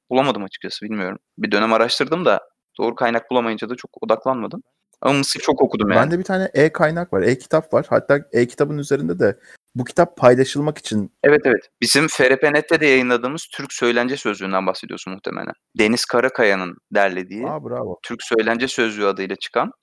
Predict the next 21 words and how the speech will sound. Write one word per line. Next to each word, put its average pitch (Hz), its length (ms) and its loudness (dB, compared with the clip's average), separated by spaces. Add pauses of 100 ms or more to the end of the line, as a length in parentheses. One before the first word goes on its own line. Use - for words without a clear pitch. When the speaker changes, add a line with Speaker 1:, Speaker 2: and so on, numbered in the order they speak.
(160)
Speaker 1:
F 104 160 2
R 110 100 0
P 117 100 2
nette 117 260 -2
de 110 80 -2
biz 101 120 -10
ona 98 160 -4
haber 104 260 2
yaptık - 300 -4
ve 107 80 4
yer 104 260 2
verdik. 87 240 -2
Hatta, 87 300 -2 (520)
e, 82 160 -2
sitemiz 123 400 -4
üzerinden 90 400 -2
direkt 82 200 -6
paylaşımını 85 480 -4
yaptık 107 340 -6
Speaker 2:
Hı 151 40 -14
hı. 180 60 -18